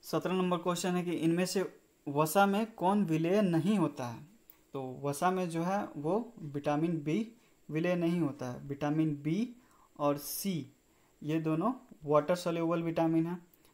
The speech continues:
ये केवल, अ, पानी में विलेय होते हैं, जबकि एफ, अ, जो ए और डी,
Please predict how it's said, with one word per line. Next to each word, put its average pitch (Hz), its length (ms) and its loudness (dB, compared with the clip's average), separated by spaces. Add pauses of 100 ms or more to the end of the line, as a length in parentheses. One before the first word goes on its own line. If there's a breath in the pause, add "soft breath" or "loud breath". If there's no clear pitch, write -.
(100)
ये 147 120 0
केवल, 156 300 2
अ, - 1000 -10
पानी 147 360 0
में 208 380 -2
विलेय 165 320 0
होते 143 280 -2
हैं, 131 160 -10 (580 loud breath)
जबकि 156 440 -6 (420)
एफ, 185 400 0 (1160)
अ, 143 300 -2
जो 143 380 0
ए 214 420 2
और 139 240 -4
डी, 156 460 -2